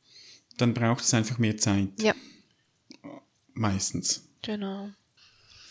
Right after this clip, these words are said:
Speaker 1: Dann haben wir Sei stark als nächsten Antreiber.
Speaker 2: Ja,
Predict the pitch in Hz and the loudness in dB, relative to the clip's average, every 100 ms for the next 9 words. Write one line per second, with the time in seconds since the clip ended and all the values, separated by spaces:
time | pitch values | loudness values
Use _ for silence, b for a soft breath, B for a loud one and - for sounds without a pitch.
0 | B B B B B B - 139 170 156 | B B B B B B 6 8 12 12
1 | 123 107 107 113 139 143 139 135 135 - | 12 10 8 8 8 10 12 12 10 6
2 | - 135 123 - 123 139 127 - - - | 6 8 8 8 8 8 6 0 -6 -4
3 | B B B B B B - 120 113 120 | B B B B B B -2 0 4 2
4 | 120 - 127 135 139 139 131 135 185 185 | 2 0 2 2 2 4 4 6 6 4
5 | 185 233 | 2 0